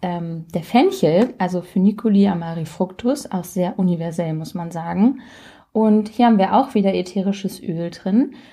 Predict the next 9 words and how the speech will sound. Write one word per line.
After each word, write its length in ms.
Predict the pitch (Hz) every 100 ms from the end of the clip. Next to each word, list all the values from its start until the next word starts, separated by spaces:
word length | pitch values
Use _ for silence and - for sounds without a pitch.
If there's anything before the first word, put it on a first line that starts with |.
| _
Hier 200 | - 240
ist 80 | 262
es 140 | 277 -
jetzt 280 | 208 - -
Transanethol 840 | 214 262 277 254 254 254 - 254
und 180 | 247 190
Fenchon 880 | - 185 151 - - 160 156 214 370
und 180 | - 185
Estragol. 800 | 180 175 - 180 165 165 170 254